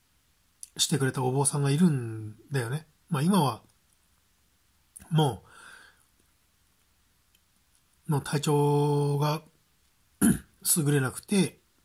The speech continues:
住職さん辞めて、お寺を他のお坊さんに引き継いで、もう今は、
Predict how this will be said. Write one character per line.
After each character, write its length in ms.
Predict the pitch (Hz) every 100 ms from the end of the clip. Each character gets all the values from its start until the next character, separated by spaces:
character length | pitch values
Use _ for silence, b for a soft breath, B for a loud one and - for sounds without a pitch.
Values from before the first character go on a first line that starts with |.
| _ - - _ -
住 260 | 160 151 143
職 200 | 143 -
さ 120 | 127
ん 80 | 120
辞 100 | 117
め 100 | 117
て、 380 | - 147 120 90 _ _ _ _ _ _ _ _ -
お 100 | 143
寺 280 | 151 135
を 240 | 131 131 151 _ _ _ -
他 220 | - -
の 160 | 143 131
お 20 |
坊 140 | 131
さ 160 | 120 139
ん 20 |
に 80 | 131
引 60 | -
き 120 | -
継 180 | - 185
い 40 |
で、 200 | 117 113 - _ _ _ _ _ _ _ _ _ 208
も 100 | 139
う 40 |
今 180 | 135 127
は、 180 | 117